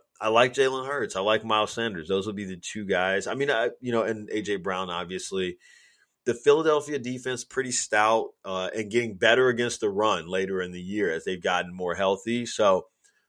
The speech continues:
for the Giants, I mean, the path to victory has to be,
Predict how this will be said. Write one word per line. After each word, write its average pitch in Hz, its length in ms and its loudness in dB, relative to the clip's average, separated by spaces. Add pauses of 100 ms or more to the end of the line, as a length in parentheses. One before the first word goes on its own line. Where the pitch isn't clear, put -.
(100)
for 113 140 -2
the 92 160 -10
Giants, 113 680 0
I 101 100 -2
mean, 101 200 -8
the 95 80 -6
path 107 340 0
to 104 80 -10
victory 98 460 -6
has 95 260 -2
to 107 80 -8
be, 98 420 -6